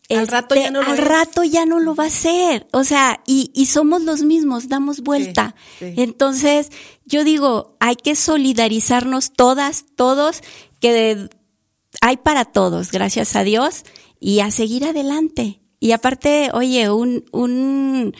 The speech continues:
Speaker 2: una profesión tan bonita como la es el periodismo, o sea, tiene mucho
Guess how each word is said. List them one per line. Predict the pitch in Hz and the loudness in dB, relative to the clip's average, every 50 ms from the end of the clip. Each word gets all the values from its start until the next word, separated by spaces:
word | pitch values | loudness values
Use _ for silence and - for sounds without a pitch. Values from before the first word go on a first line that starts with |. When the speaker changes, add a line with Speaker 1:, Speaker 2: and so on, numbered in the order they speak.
| - - - - _ | -18 -20 -20 -10 _
Speaker 2:
una | 226 254 269 277 277 | 0 0 0 0 0
profesión | 294 277 254 - 233 226 - 240 226 226 214 | -2 -4 -4 -4 -6 -4 -4 -4 -4 -4 -4
tan | - 277 277 262 | -2 -4 -2 -2
bonita | 247 226 220 214 214 - - | -2 -4 -4 -4 -4 -6 -6
como | - 254 233 220 | -6 -6 -4 -4
la | 214 208 202 202 196 | -2 -2 -2 0 -2
es | 196 202 - - | -2 -4 -4 -6
el | 254 254 | -8 -6
periodismo, | _ 262 240 233 214 208 214 214 208 202 196 208 208 214 233 254 _ _ _ _ _ _ _ _ _ _ | _ -4 -2 -2 -2 -2 -2 -4 -4 -6 -6 -8 -8 -8 -10 -12 _ _ _ _ _ _ _ _ _ _
o | - 202 208 | -6 -6 -4
sea, | 214 220 208 196 190 185 185 180 165 165 - _ _ _ _ _ _ _ | -2 -2 -2 -2 -2 -2 -2 -4 -4 -6 -10 _ _ _ _ _ _ _
tiene | - 254 254 247 269 262 | 0 0 2 2 0 -2
mucho | 254 233 214 220 - - - 180 156 160 214 | -2 -2 -2 -2 -4 -4 -4 -4 -4 -4 -8